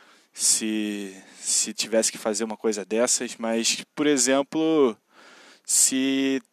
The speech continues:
a sua vida está em risco, se um bandido chega, ameaça sua família e vai matar a sua mãe, seu pai, sua irmã, seus filhos,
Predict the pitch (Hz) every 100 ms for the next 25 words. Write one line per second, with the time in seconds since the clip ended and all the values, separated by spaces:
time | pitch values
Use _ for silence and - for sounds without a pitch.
0 | _ - 117 147 139 139 139 - 135 117
1 | 120 143 - - - _ - - - -
2 | _ - - 127 127 127 127 127 123 120
3 | 131 135 127 127 143 135 - 139 143 131
4 | 123 127 - - 131 - 120 120 135 131
5 | 110 _ _ - - _ - 113 117 113
6 | 113 110 127 175 139 - 139 139 - -
7 | 117 - 127 117 131 127 113 - 123 120
8 | - 113 107 123 123 - - - 123 107
9 | - 135 143 110 -